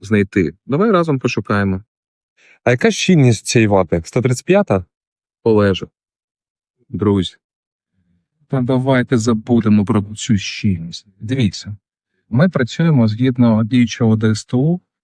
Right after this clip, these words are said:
Speaker 1: дев'яносто один дев'яносто один від першого вересня двадцять третього року, в якому скасовано такий показник, як густина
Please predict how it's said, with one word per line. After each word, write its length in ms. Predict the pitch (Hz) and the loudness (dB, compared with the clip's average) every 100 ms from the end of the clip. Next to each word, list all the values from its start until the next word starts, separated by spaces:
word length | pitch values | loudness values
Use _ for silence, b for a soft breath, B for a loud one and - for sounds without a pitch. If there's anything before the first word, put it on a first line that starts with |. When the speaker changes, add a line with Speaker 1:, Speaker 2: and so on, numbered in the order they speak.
| - | -2
Speaker 1:
дев'яносто 440 | 110 113 107 113 | 2 2 0 -2
один 220 | 104 110 | 0 2
дев'яносто 400 | 104 101 104 - | 2 2 -2 -4
один 280 | 107 135 135 | -2 0 0
від 380 | 107 104 - - - | 0 -2 -6 -14 -2
першого 360 | 110 - 107 | -2 -2 -2
вересня 380 | 98 117 107 101 | 0 0 0 0
двадцять 220 | 98 98 | 0 -2
третього 320 | - 98 104 | -4 -4 -2
року, 300 | 90 80 - _ b b _ | -2 -4 -10 _ b b _
в 120 | 135 | 0
якому 640 | 214 - 151 127 110 110 - _ _ _ | 0 2 2 4 2 0 -8 _ _ _
скасовано 1120 | _ _ 117 107 - 123 117 95 90 82 73 - | _ _ -2 -2 -4 0 2 2 -2 -4 -10 -10
такий 320 | 104 - 104 | -10 -4 -4
показник, 800 | 104 101 - 95 113 131 220 - _ _ _ _ _ | -4 -4 -2 -2 0 0 0 -6 _ _ _ _ _
як 320 | 110 160 208 _ _ _ _ | -2 -2 -2 _ _ _ _
густина 680 | 117 123 - 165 123 101 110 | -4 -4 -2 0 2 0 -4